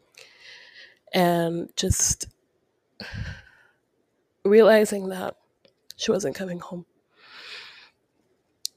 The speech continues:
She wasn't gonna come home that time, this time. <laughs> Um,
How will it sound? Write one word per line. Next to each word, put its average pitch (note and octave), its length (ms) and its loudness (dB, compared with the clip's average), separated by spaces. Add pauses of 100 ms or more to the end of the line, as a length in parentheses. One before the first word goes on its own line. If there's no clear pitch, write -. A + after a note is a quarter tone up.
(120)
She - 140 0
wasn't F3+ 220 -2
gonna E3+ 160 -2
come - 160 -10
home E3+ 280 -12 (240)
that - 160 -10
time, G3 280 -14 (640)
this F3 240 -6
time. G3+ 500 -8
<laughs> - 60 -20 (960)
Um, E3 400 0